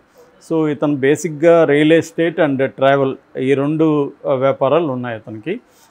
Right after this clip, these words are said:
దాదాపు రెండు వందల కోట్ల ఆస్తి అతనికి ఉందని చెప్తున్నారు. అతనికి, ఆ, భార్య వెంకటలక్ష్మి, ఆ, కూతుర్లు అలేఖ్య, అఖిల అని ఇద్దరు అమ్మాయిలు, ఆ, ఉన్నారు.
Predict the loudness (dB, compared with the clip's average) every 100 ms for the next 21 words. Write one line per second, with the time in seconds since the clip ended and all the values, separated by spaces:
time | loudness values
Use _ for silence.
0 | _ 0 4 6 4 2 0 0 2 2
1 | 0 -2 -2 -2 0 2 4 6 4 2
2 | 2 2 0 -4 -4 -4 -4 -6 -10 -8
3 | -8 -6 -6 -6 -4 -4 -4 -6 -4 -6
4 | -6 -12 _ _ _ -10 -2 4 6 6
5 | 4 0 -2 -2 -2 -4 -6 -6 -8 -14
6 | -16 -14 -8 -4 -2 0 0 0 0 4
7 | 4 2 0 2 2 -2 -4 -4 -2 -4
8 | -6 _ -8 -6 -6 -6 -4 -4 -4 -6
9 | -8 -14 -12 -8 -6 -8 -10 -6 -6